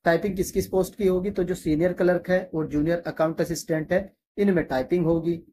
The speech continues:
उसके बाद कि सीबैट किस में होगा सर, psycho जिसको बोलते हैं, ये आप लोगों का station master में होगा।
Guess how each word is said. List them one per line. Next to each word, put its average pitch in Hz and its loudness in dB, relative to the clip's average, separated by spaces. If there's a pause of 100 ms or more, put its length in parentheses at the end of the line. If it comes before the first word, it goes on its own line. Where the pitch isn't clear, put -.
(200)
उसके 190 -2
बाद 170 2 (240)
कि 156 -2
सीबैट 170 2
किस 196 -4
में 185 0
होगा 175 2
सर, 190 0
psycho 143 -2
जिसको 175 -2
बोलते 170 0
हैं, 175 0
ये 190 2
आप 156 2
लोगों 127 -4
का - 2
station 139 -6
master 123 -8
में 123 -8
होगा। 113 -12